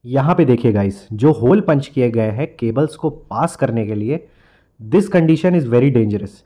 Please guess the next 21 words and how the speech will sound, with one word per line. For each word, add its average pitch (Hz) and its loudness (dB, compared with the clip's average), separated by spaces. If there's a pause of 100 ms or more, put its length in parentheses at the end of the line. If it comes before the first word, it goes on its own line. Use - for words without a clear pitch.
(200)
क्योंकि 160 -4
यहाँ 135 0
पे 196 0 (100)
आपकी 127 -2 (140)
एसी 131 -4
केबल 165 0 (160)
कभी 139 2
भी 190 2
टैम्पर 123 0
हो 139 0
सकती 127 -6
है 160 -6 (360)
और 165 0
मेटालिक 135 2
बॉडी 131 2
के 190 0
कॉन्टैक्ट 135 -2
में 139 2
आ 120 0
सकती 104 -8
है। 101 -8